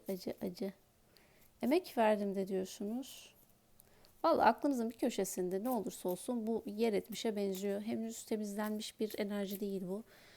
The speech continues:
O enerjiyi temizlemek için de galiba denge modundasınız. Ona bakalım ve kapatalım.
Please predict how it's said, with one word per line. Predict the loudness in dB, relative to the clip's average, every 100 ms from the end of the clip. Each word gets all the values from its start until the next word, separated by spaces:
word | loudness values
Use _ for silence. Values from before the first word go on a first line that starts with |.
| -20 -4
O | 0
enerjiyi | 2 4 2 2
temizlemek | 0 0 0 -2
için | -2 -2
de | 0
galiba | 4 4 2 2 2
denge | 2 2 2
modundasınız. | 0 0 -2 -4 -4 -4 -2
Ona | -2 -2
bakalım | -4 -4 -4 -4
ve |
kapatalım. | -4 -6 -6 -4 -2 -4